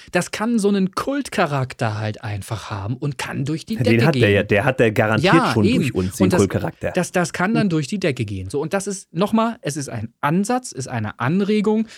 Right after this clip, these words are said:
Speaker 1: die ich hier gerne zur Debatte stelle. Ihr könnt ein Feedback drüber geben, auch auf der Seite, auf der Facebook-Seite. Äh, das wäre jetzt schon der dritte, äh, Post, den wir <laughs> machen wollten heute. Ich weiß es nicht.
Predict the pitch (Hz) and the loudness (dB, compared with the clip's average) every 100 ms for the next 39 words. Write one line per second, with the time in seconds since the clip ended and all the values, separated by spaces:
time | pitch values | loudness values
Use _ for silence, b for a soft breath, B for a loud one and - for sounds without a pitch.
0 | B 170 151 - 135 131 127 120 - 113 | B -6 -4 -4 -2 0 0 -2 -6 -6
1 | 110 b b - 127 175 196 - 180 175 | -6 b b -4 -2 0 -2 -4 -2 -2
2 | 180 151 127 151 143 135 127 202 196 180 | -2 -4 -4 -4 -4 -8 -4 -6 -2 -4
3 | 170 165 160 151 151 151 156 - 139 131 | -2 -4 -2 -4 -4 -4 -4 -2 -2 0
4 | 127 - 131 127 151 160 123 127 120 - | -4 -2 -2 0 -2 -4 -6 -6 -6 -4
5 | 165 175 170 147 151 147 151 143 B B | -6 -6 -6 -4 -2 -2 -2 -6 B B
6 | B - 135 135 127 127 147 147 - 143 | B -4 -2 0 0 0 0 -2 -4 -4
7 | 139 135 131 123 135 165 208 208 196 - | -4 -2 -4 -2 -4 -4 -4 -4 -6 -10
8 | 180 180 180 180 190 190 - 175 175 175 | -10 -8 -8 -6 -6 -6 -6 -6 -2 -2
9 | 160 175 175 170 165 180 180 190 - 180 | 0 0 2 0 2 2 2 0 0 -2
10 | - 202 208 - 131 - 135 139 - 165 | -2 -4 -4 -8 -6 -6 -6 -8 -6 -6